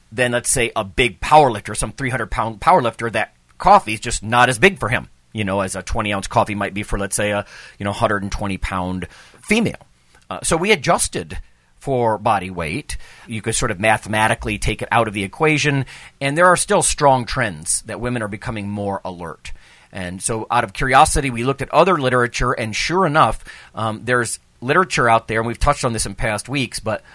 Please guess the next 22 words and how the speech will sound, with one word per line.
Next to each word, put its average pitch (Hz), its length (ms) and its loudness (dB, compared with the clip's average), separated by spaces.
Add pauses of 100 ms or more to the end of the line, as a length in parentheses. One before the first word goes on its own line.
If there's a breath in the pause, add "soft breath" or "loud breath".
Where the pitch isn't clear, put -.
(220 loud breath)
that 113 340 0 (300)
because 135 280 0
women's 127 400 0
livers 127 460 2
are 120 120 2
busy, 110 680 -2
some 214 460 4
of 127 240 0
the 120 100 -2
same 120 420 -2
or 107 120 -2
similar 143 480 2
enzyme 120 380 -2
systems 110 360 -4
are 104 80 -6
breaking 110 340 -6
down 107 220 -4
estrogen 117 480 -4
or 101 80 -6
progesterone 117 640 -2
in 101 140 -6
women. 120 400 -4